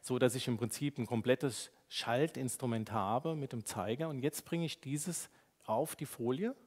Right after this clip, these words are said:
Und das Spannende ist, jetzt habe ich die drei, die drei nebeneinander stehen, was auch ein sehr gutes Überzeugungsargument ist, wenn Sie Dinge gegenüberstellen auf Folien, also vorher, nachher,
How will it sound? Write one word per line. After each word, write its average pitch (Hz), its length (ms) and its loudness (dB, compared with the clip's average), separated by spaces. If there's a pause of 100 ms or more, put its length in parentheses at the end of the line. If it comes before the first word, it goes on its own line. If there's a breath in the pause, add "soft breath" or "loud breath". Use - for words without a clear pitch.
(720)
Und 131 120 0
das 123 100 2
Spannende 147 360 2
ist, 156 120 0
jetzt - 160 2
habe 135 100 2
ich 127 80 -4
die 120 120 -4
drei, 123 420 8
die 131 140 -2
drei 120 280 6
nebeneinander 120 540 4
stehen, 202 440 2 (280 loud breath)
was 120 180 4
auch 151 220 4
ein 175 80 4
sehr 156 160 4
gutes 165 260 -4
Überzeugungsargument 143 1080 2
ist, 147 260 0 (400 loud breath)
wenn 123 140 6
Sie 127 100 4
Dinge 175 300 4
gegenüberstellen 147 880 2
auf 90 120 -4
Folien, 87 440 -6
also 107 240 -2
vorher, 131 500 8
nachher, 113 600 4